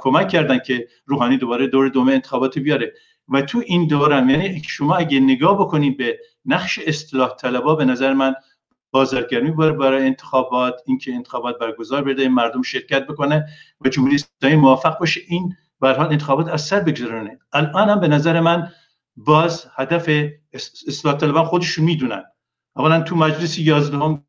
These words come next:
گفتم بیست درصد، در واقع بیست نفر از اصلاح طلبا تونستن، اه، به اصطلاح به مجلس یازدهم ر-، ر-، راهیابی پیدا بکنن و اینا می‌دونن انتخابات آینده هم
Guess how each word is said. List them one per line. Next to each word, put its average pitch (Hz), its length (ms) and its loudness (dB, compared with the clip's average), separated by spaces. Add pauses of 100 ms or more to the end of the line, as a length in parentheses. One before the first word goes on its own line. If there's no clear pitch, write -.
(120)
گفتم 156 420 -2
بیست 165 360 -6
درصد، 127 500 -6 (360)
در 131 120 -2
واقع 151 220 2
بیست 180 380 -4
نفر 147 180 2
از 127 100 0
اصلاح 131 320 -6
طلبا 117 520 -4 (280)
تونستن، 131 600 0 (140)
اه، 120 200 -2
به 117 160 -2
اصطلاح 123 440 -6
به 120 340 0 (120)
مجلس 123 380 -4
یازدهم 120 360 0
ر-، 120 40 -6
ر-، 117 400 -8 (960)
راهیابی 123 400 2
پیدا 110 300 0
بکنن 101 360 -10 (540)
و 143 60 2
اینا 147 260 8
می‌دونن 170 580 4
انتخابات 135 580 4
آینده 139 520 4
هم 156 400 0